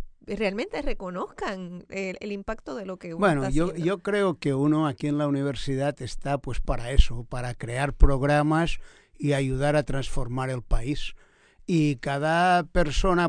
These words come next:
Speaker 2: pues, tiene mentores, porque yo también vi, ante, cuando yo era estudiante, a otras personas educar, como Miriam Vargas, Fred Soltero, que también ya iban a las escuelas, ¿verdad? Entonces,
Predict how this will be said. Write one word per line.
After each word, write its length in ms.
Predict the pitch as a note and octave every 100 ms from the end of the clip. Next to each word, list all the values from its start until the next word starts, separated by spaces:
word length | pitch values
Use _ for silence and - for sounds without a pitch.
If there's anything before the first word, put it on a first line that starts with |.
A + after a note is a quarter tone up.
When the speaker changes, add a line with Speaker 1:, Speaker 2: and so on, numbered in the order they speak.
| -
Speaker 2:
pues, 380 | C#3 B2+ - -
tiene 220 | D#3 D3
mentores, 720 | C3 B2 - - A#2+ G2+ - -
porque 280 | B2 A2+ B2
yo 120 | B2+
también 520 | C#3+ C#3 D3+ D3+ C3+
vi, 320 | C#3+ F3 B2+ _ _ _ _ _ -
ante, 380 | C3+ C3 - D3
cuando 300 | C3+ C3 C3
yo 240 | B2+ B2+
era 540 | C3+ D3 D3+ D3 C#3+ C#3
estudiante, 800 | - D3+ C3 A#2 E3 G#3 D3+ B2+
a 80 |
otras 240 | A#2+ C3+ C3+
personas 760 | - B2+ - D#3+ F#3+ D3 B2
educar, 520 | A#2+ A#2+ - A3 A#2+ - _ _ -
como 220 | - B2
Miriam 460 | A#2+ B2 A#2+ A2+ A2+
Vargas, 600 | D3+ E3 D3+ C#3 C3+ B2+
Fred 220 | - B2+
Soltero, 760 | - A#2+ A#2 - F3+ D#3+ C#3 A#2+ - _ -
que 80 | C#3
también 340 | C3+ C#3 G#3+
ya 100 | A#3+
iban 240 | A#3 A3+ G#3
a 60 |
las 200 | F#3+ E3
escuelas, 800 | C3+ - - A3+ C4 - - - - _ _ _ _ -
¿verdad? 460 | C#3 B2+ C#3 G#3 - - - -
Entonces, 800 | D3+ C#3 D#3+ E3+ - B3 -